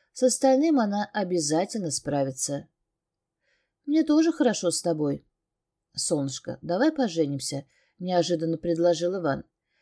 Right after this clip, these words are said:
«Я хочу, чтобы ты стала моей женой».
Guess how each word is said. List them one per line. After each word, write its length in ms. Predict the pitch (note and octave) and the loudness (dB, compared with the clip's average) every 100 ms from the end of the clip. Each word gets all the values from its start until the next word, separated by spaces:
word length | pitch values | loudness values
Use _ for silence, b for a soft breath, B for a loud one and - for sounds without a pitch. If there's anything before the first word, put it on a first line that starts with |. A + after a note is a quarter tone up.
| _ | _
«Я 160 | - G3+ | -4 -4
хочу, 340 | G#3+ G#3 A3 | -2 -2 -2
чтобы 260 | G3 C4 B3+ | 0 0 0
ты 120 | C#4 | -2
стала 340 | - A#3 A3+ B3+ | -2 -2 0 0
моей 300 | C#4+ A#3 A3+ | 2 2 0
женой». 500 | B3+ B3+ F#3 F#3+ | -2 -2 -2 -4